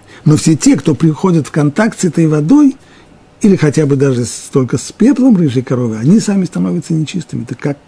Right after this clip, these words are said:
такое может быть, что эта самая рыжая корова, с одной стороны,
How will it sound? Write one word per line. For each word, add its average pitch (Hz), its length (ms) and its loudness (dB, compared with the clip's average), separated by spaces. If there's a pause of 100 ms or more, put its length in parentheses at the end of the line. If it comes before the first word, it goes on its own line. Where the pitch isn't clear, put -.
(120)
такое 143 260 -4
может 160 220 -4
быть, 165 220 0 (400)
что - 160 -2
эта 123 120 -2
самая 151 340 4
рыжая 156 280 4
корова, 160 320 2
с 139 80 -2
одной 139 240 2
стороны, 123 420 -2